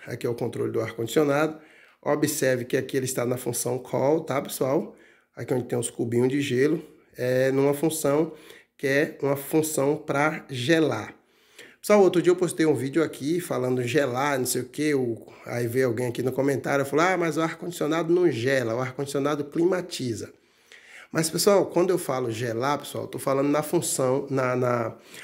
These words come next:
na linguagem popular, certo? Então aí, para os críticos, já vai me entendendo aí, que eu estou falando gelar, não na, na função,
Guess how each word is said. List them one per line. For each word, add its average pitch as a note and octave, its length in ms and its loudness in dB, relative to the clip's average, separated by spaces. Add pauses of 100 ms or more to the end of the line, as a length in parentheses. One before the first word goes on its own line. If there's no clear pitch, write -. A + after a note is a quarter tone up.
(140)
na C3+ 140 0
linguagem C#3+ 480 2
popular, D#3 600 -2 (140)
certo? E3+ 420 0 (600)
Então C3+ 260 -4
aí, A#2+ 340 -2 (440)
para B2+ 120 -2
os B2 200 -2
críticos, C#3+ 800 -4 (120)
já B2 220 -2
vai A#2+ 180 0
me B2 120 2
entendendo B2 580 0
aí, B2+ 300 -2 (440)
que - 80 -16
eu A#2 60 -10
estou C3 160 -6
falando B2+ 460 -2
gelar, C3+ 760 -2
não C#3+ 300 -2
na, D3 320 -2
na C3 160 -2
função, C3 680 -4